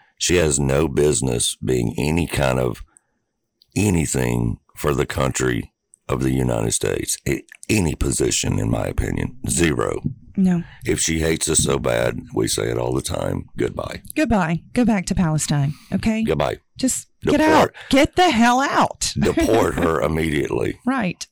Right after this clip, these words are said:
Speaker 1: I mean, seriously, it's that simple. But that's not gonna happen because of our administration and because of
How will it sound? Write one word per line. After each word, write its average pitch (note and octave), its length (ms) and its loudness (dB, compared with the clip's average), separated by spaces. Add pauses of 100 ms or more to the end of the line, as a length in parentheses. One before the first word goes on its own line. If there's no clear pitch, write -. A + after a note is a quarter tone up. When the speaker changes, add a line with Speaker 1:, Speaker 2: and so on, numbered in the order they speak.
Speaker 1:
I - 80 -2
mean, D3 200 0
seriously, E2 540 0 (160)
it's D2+ 160 -4
that E2+ 220 0
simple. - 440 -4 (300)
But C2 220 0 (680)
that's A#1 260 -2
not C#2 160 0
gonna F#2+ 180 0
happen E2 580 0 (240)
because C#2 340 -2
of A#1+ 100 -2
our B1+ 200 0
administration C#2+ 1000 0 (640)
and D2 160 -2
because C#2 360 -2
of B1 180 -2